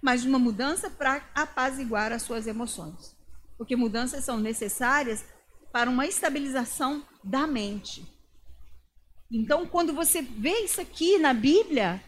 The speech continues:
ela falando aí, vo-, resolveu mudar, resolveu voltar para sua terra. Não foi somente porque estava tudo bem lá,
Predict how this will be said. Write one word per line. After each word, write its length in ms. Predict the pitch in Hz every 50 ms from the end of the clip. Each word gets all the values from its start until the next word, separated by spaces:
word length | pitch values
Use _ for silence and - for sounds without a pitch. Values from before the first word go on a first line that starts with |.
| - -
ela 180 | - 233 240 269
falando 440 | 254 - 294 247 226 254 277 277 262
aí, 120 | 262 311
vo-, 180 | 285 277 330 311
resolveu 640 | 269 302 370 294 320 302 247 285 330 381 415 381
mudar, 460 | 311 302 349 381 269 262 254 302 311
resolveu 440 | 285 233 247 262 247 294 254 320 -
voltar 560 | 320 302 403 427 427 403 - 349 349 392 392
para 140 | - 277 262
sua 220 | 247 - 240 220 214
terra. 300 | - - 185 175 175 196
Não 120 | 240 302
foi 160 | - 523 605
somente 340 | - - 330 285 285 294 -
porque 200 | - 294 - 277
estava 240 | 262 - 254 247 254
tudo 240 | 254 277 254 226 226
bem 280 | 202 233 226 220 208
lá, 240 | 190 180 165 170 175